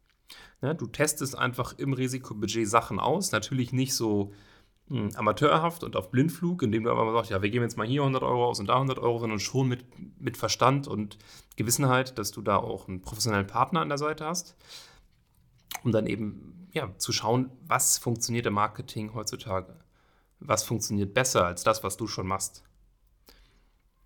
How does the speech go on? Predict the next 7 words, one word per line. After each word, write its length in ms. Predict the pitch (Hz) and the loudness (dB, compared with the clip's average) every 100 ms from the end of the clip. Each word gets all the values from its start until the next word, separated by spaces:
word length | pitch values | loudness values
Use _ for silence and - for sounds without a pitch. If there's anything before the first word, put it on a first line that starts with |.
| _ _ _ _ - | _ _ _ _ 2
Und 340 | 101 98 - - - _ - | 4 4 0 -8 -20 _ -12
damit 340 | 127 110 139 | -2 4 4
soll's 420 | 139 131 127 - - | 6 4 4 2 -2
mit 160 | 113 | 0
der 100 | 113 | 2
heutigen 260 | 127 131 120 | 2 2 -2
Folge 580 | 123 127 120 117 - | 0 0 0 -2 -4